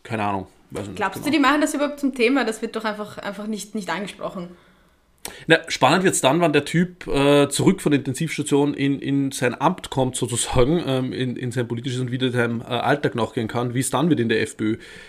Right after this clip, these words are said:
Speaker 1: Weil es gibt da schon, glaub ich, einen ziemlichen, eine ziemliche Spaltung zwischen dem, der das jetzt am eigenen Leib erfahren hat. Ich will nur, äh, ich will nur daran erinnern, dass ein gewisser Bojo,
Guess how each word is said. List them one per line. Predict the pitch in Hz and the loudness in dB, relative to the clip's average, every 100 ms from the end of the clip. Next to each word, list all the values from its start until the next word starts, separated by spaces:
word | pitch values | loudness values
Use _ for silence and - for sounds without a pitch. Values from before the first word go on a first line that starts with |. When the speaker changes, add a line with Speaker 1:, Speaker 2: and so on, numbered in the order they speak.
| - | -4
Speaker 1:
Weil | 117 120 | 2 4
es | 123 - | 4 0
gibt | - - | -2 4
da | 151 | 4
schon, | 151 190 | 6 4
glaub | 175 123 | 6 6
ich, | 127 | 4
einen | |
ziemlichen, | 123 143 131 - 139 131 123 - - _ _ - | 2 0 0 0 -2 -2 -4 -10 -20 _ _ -10
eine | - | 2
ziemliche | 147 139 | 4 4
Spaltung | - 117 127 156 139 | 4 4 4 4 4
zwischen | 147 - 135 | 2 2 4
dem, | 131 147 | 4 6
der | 139 | 4
das | 127 | 2
jetzt | 123 | 0
am | 131 | 2
eigenen | 117 131 123 | 2 4 2
Leib | 113 143 | 4 4
erfahren | 151 104 104 113 | 2 0 0 0
hat. | 123 135 | -2 2
Ich | 123 | 6
will | 143 | 8
nur, | 139 139 135 | 10 8 6
äh, | 135 | 4
ich | |
will | 135 | 6
nur | 151 135 | 6 6
daran | 127 127 | 4 4
erinnern, | 120 139 165 170 | 4 6 4 4
dass | 147 131 | 2 0
ein | |
gewisser | 127 139 143 147 127 | 0 0 2 4 4
Bojo, | - 135 165 - 123 113 147 | 8 8 8 6 6 8 6